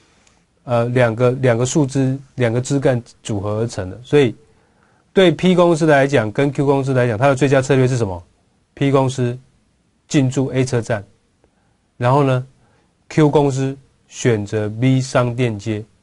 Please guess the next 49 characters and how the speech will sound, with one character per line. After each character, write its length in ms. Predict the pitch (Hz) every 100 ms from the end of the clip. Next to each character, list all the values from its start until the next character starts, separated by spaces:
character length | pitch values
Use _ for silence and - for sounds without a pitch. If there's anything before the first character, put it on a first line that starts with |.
| _ _
然 140 | 120 123
后 120 | 139
呢， 180 | 120 120 _ _ -
因 100 | 151
为 160 | 151 139 _ _ _ _ _ _ _ _ _
P 120 | - 165
公 160 | 165
司 140 | 160 170
选 160 | 143
择 100 | 117
进 180 | 123 147
驻 120 | 143
A 80 | 139
车 140 | 135 131
站， 260 | 131 113 - _ _
Q 140 | - 156
公 180 | 156 147
司 280 | 143 135 139
进 220 | - 147 135
驻 300 | 139 127 113 -
B 120 | 139
商 140 | 135 131
店 140 | 127
街， 220 | 123 123 123 _
就 120 | - 143
不 240 | 127 139
会 140 | 147
两 160 | 131 110
个 120 | 113
同 220 | 113 123
时 80 | 131
选 220 | 123 110
择 80 | 98
A 120 | 131
车 160 | 131 127
站 220 | 120 117
或 140 | 113 110
是 200 | 117 110 _ _ _ -
B 120 | 123
商 160 | 120 117
店 160 | 120
街， 160 | 107 110
然 140 | 104
后 80 | 110
强 240 | 107 110 104
蹦 180 | 117
在 180 | 104 107
一 40 | 107
起。 220 | -